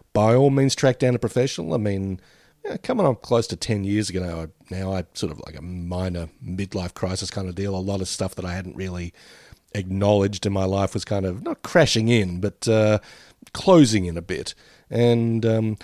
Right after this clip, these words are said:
a good friend of mine said, "I think you're struggling and I think you need to talk to someone."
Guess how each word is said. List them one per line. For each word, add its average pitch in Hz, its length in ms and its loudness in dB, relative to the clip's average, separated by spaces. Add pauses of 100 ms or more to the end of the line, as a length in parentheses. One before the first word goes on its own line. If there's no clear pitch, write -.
(140)
a 131 80 -2
good 160 220 4
friend 123 240 4
of 110 60 2
mine 104 200 2
said, 98 340 0 (1500)
"I 120 80 -6
think 139 160 -2
you're 135 80 -2
struggling 110 400 0
and 90 100 -6
I 92 40 -4
think 113 220 -6
you 113 60 -2
need 101 180 -2
to - 40 -16
talk 85 240 -8
to 90 60 -14
someone." 85 420 -8